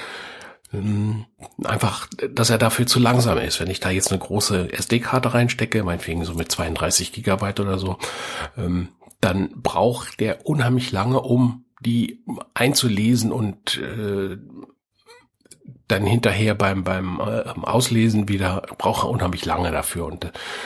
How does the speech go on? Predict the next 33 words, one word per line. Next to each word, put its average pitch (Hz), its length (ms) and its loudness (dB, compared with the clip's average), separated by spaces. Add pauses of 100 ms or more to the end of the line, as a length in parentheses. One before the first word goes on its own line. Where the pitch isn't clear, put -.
(140)
deswegen - 300 2
habe 104 100 0
ich - 60 0
eine - 100 -4
kleine 85 320 2
Karte 123 280 4
drin 131 200 0
gehabt 139 260 0
und - 160 -4
die 175 160 4
hat 165 140 0
mir - 160 2
einfach - 340 -4
mal 151 120 -2
gemeldet, 120 400 0
sie 139 160 2
wäre 101 280 -2
jetzt 123 300 0
voll. - 260 -2 (1200)
War - 120 2
sie 90 100 0
aber - 180 -2
gar - 160 -4
nicht. 78 200 -8
Also 82 280 0
es - 160 -4
war 90 140 2
nichts - 300 0
weiter 95 260 -2
drauf 85 400 -2
als, - 500 -2
äh, 135 420 2 (260)
die, 117 380 0